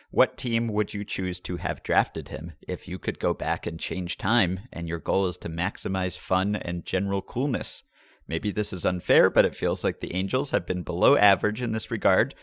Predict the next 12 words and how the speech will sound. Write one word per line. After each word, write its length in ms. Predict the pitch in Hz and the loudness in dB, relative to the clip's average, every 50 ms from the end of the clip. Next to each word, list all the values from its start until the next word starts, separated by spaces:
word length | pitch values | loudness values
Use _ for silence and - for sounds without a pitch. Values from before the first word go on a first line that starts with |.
| - - - _ _ | -20 -20 -20 _ _
We 140 | - 87 87 | -2 0 2
all 120 | 90 98 | 2 2
know 160 | 101 98 95 98 | 2 2 0 2
they've 240 | 98 101 98 82 | 2 0 0 -2
wasted 540 | 82 80 85 104 110 - - - 92 98 98 | -4 0 0 0 0 0 -2 -4 -4 -4 -2
his 180 | 101 104 98 - | -2 -2 -2 -2
talent 380 | - - 90 92 92 95 - - _ _ _ - | -2 0 0 0 0 -2 -4 -6 _ _ _ -12
in 240 | - 85 80 82 80 - | -10 -8 -6 -6 -6 -8
regard 360 | 85 85 - 82 82 78 - - | -8 -4 -2 -2 -2 -4 -4 -10
to 120 | - 82 | -12 -10
playoff 420 | - - - 160 - - 185 170 - | -10 2 4 4 6 6 6 4 2
success, 560 | - - - - - - 90 - - - | -6 -8 -6 -2 0 2 2 2 0 -2